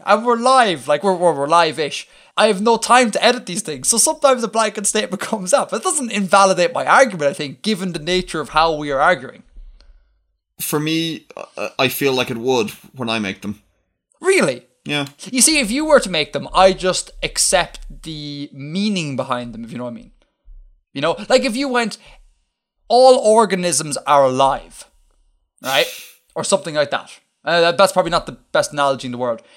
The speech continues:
Speaker 1: And, you know, I could put up my hand and be like, "Viruses, man. They're not really alive." Uh,
Speaker 2: Are they organisms?
Speaker 1: I don't, I don't even know. That's why I said it's not even, <laughs> not even, not, but if you make a sweeping thing like that, I'm not gonna go,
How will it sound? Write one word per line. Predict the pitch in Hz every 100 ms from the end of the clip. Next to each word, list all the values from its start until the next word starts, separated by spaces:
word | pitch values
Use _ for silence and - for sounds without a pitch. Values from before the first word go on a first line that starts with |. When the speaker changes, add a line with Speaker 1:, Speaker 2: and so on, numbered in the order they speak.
| - -
Speaker 1:
And, | 220
you |
know, | 240
I | 233 269
could | 277
put | -
up | 233 220
my | 202
hand | 185 185 175
and | 147
be | 175 165
like, | 151 139 - _ _ _ -
"Viruses, | 135 165 160 147 - 113
man. | 117 110 _ _ _ _ _ _ _ _ _
They're | 160 185
not | 202 175
really | 175 151
alive." | 139 135 110 - - _ _ _ _ _ _ _
Uh, | 170 147
Speaker 2:
Are |
they | 117
organisms? | 107 117 127 143 165 175 - _ _ -
Speaker 1:
I | 185
don't, | 185
I |
don't | 175 180
even | 143
know. | 147
That's | 135
why | 165
I |
said | 147 156
it's | -
not | 226 214
even, | 208 190
<laughs> | 202
not | 190
even, | 190 - 277
not, | 196 208 196 - 311 285 226
but |
if | 247
you | 285
make | 302
a | 247
sweeping | - 277 269 214
thing | 214 226
like | 196
that, | 208 170
I'm | 202
not | 240 254
gonna | 247 214
go, | 208 196 147